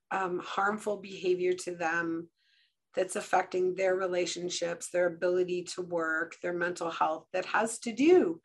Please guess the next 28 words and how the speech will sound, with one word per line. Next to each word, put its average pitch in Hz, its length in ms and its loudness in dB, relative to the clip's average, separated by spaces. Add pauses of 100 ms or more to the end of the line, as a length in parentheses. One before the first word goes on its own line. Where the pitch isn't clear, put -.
(560)
with 202 200 -6
sex - 420 0
buying 180 680 2
or 180 560 0 (240)
porn 180 480 2
or 180 180 0
child 170 420 2
porn 175 300 -2
or 175 200 -4
a-, - 140 -4 (100)
just - 320 -2 (100)
a 269 80 8
myriad 233 600 6
or 185 100 2
any 180 280 4
other 175 160 2
fetishes, - 800 -2 (380)
any 226 220 4
of 240 60 4
those 202 220 -2
things, 202 480 -6 (880)
we 262 180 6
actually 254 540 8
have 233 260 4
a 254 40 8
list 190 600 0
of 202 140 -4
supports 185 640 0